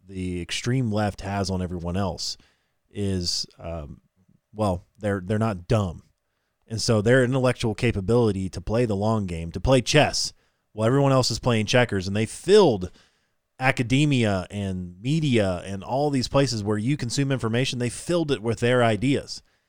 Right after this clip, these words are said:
And we have not done a good, a good enough job as Liberty folks passing our ideas on.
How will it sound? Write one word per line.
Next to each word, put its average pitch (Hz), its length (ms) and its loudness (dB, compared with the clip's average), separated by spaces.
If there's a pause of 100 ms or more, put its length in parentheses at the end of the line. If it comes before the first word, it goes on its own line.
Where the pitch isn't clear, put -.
(240)
And 98 100 -20
we 139 100 2
have 143 120 4
not 131 240 2
done 127 140 0
a 120 40 0
good, 113 400 -2
a 107 140 -8
good 117 160 0
enough 110 240 0
job 110 300 0
as 92 120 -2
Liberty 95 300 -2
folks - 500 -2 (540)
passing 120 400 0
our 110 120 0
ideas 107 460 0
on. 123 320 -4